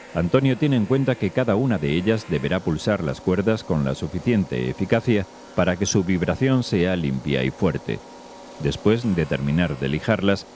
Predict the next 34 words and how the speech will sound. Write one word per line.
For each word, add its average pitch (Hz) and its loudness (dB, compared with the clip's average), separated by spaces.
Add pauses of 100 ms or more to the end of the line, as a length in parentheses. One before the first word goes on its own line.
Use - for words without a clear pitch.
(140)
ya 104 4
están 131 2
preparadas 120 2 (120)
todas 92 2
las 82 -2
piezas 127 0
para 76 0
insertarlas 107 -2
en 95 2
el 67 0
cuerpo 82 0
de 85 0
la 69 -2
sinfonía. 71 0 (1160)
Las 92 4
espadillas 139 2
tienen 131 2
la 104 4
longitud 80 0
necesaria 98 0
para 80 0
pulsar 73 0
con 69 -2
suavidad 78 0
las 64 -2
cuerdas 104 0 (220)
para 73 2
adaptarse 92 0
a 78 -2
cada 78 0
una 62 -2
de 71 -2
las 90 0
teclas. 64 -2